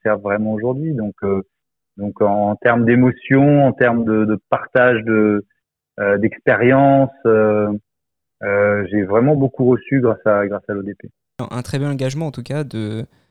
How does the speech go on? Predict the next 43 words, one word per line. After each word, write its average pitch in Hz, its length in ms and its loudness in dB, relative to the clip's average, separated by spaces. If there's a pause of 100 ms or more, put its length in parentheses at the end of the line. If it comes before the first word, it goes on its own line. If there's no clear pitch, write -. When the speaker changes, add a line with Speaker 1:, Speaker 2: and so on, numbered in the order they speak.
(200)
Speaker 2:
de 123 160 -8
votre 120 240 -4
part 165 180 0
depuis 120 520 -6
quasiment 120 440 -4
vingt 113 300 -8
ans 156 140 -4 (100)
maintenant. 123 400 -6
Au 139 60 -2
final, 127 400 -4 (120)
ça, 104 220 -10
ça, - 160 -14 (100)
ça - 440 -12
fait, 120 180 -8
ça 120 160 -8
fait 131 140 -10
un 127 100 -6
petit 127 200 -10
moment 127 300 -4
et 123 180 -4
c'est, - 280 -10 (400)
c'est - 220 -8
tout 156 220 -10
à 143 60 -2
votre 131 260 -6
honneur 139 380 -2 (100)
et, 120 280 -4
euh, 113 440 -4 (120)
et 123 100 -8
on 120 100 -4
espère 135 480 -6
que, 117 360 -8
que 127 160 -10
cette 127 220 -8
ascension, 139 560 -4
euh, 113 80 -2
qui 127 160 -6
commence 139 340 -4
du 123 140 -12
coup - 160 -8
le 120 140 -4
vingt-huit 123 480 -6
juin, 127 260 -4